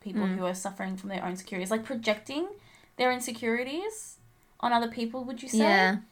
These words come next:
Speaker 1: That's really upsetting.
Speaker 2: It is one of the more toxic versions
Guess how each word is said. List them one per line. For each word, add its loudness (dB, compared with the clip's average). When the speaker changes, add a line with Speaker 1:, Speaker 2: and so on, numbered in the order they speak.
Speaker 1:
That's -10
really 0
upsetting. -2
Speaker 2:
It 10
is 8
one 12
of 10
the 8
more 4
toxic -2
versions 2